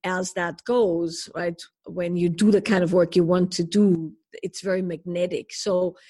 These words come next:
in a fairly short period of time, it took me less than two years to establish a very, very solid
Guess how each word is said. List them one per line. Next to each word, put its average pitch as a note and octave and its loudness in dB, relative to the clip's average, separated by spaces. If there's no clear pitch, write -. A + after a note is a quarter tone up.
in G3+ 0
a F#3+ -2
fairly A#3 0
short G3+ -4
period F#3+ -2
of E3+ -8
time, F#3 -6
it E3+ -10
took - -10
me F3 -4
less F3+ -6
than E3 -10
two - -14
years E3+ -6
to F#3+ -6
establish E3+ -6
a F#3 -4
very, F#3 -2
very E3 -6
solid E3+ -8